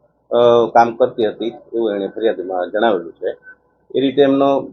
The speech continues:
રેલવે સ્ટેશન ઉપર સંપર્ક થયેલો અને, અ, ભાઈબંધી દોસ્તી થયેલી. હાલમાં પૂછપરછ ચાલુ છે.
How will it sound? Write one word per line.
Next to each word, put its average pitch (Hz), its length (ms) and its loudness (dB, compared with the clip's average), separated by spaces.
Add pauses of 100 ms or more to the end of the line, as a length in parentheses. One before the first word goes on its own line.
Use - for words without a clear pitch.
(120)
રેલવે 123 260 2
સ્ટેશન 135 280 -4
ઉપર 131 180 -4
સંપર્ક 117 380 -4
થયેલો 107 440 -2 (760)
અને, 107 320 -2
અ, 110 380 -2
ભાઈબંધી 113 420 0
દોસ્તી 95 320 -6
થયેલી. 87 400 -4 (3250)
હાલમાં 165 400 2
પૂછપરછ 156 500 -4
ચાલુ 147 460 2
છે. 131 320 -2